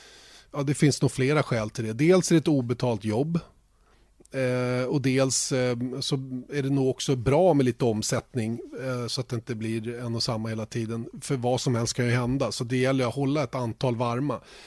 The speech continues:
När det gäller förarrepresentanter så finns det fyra stycken som jobbar. Det är väl Martin Donnelly, det är, mm, eh, en amerikan som jag glömde namnet på nu,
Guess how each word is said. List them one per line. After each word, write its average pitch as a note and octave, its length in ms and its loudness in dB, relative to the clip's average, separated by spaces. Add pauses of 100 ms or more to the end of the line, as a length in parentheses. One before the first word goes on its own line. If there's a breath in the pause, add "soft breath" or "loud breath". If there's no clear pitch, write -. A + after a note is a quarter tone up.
(140)
När B2 140 0
det C#3 60 0
gäller C#3+ 160 2
förarrepresentanter D#3 1080 4
så C3 140 0
finns B2+ 200 0
det B2+ 80 -2
fyra B2 420 0
stycken B2 420 -2
som A#2 120 -4
jobbar. G#2 400 -6 (580 soft breath)
Det B2+ 60 -6
är - 20 2
väl C3 100 2
Martin C#3 280 2
Donnelly, C#3 560 4
det B2+ 400 0
är, A#2+ 100 0
mm, A#2 440 -2 (200)
eh, A2 760 -8
en A2+ 80 -8
amerikan A2 500 -6
som - 160 -8
jag G#2+ 120 -6
glömde A2 260 -6
namnet G#2+ 260 -8
på A#2 120 -10
nu, G2 140 -10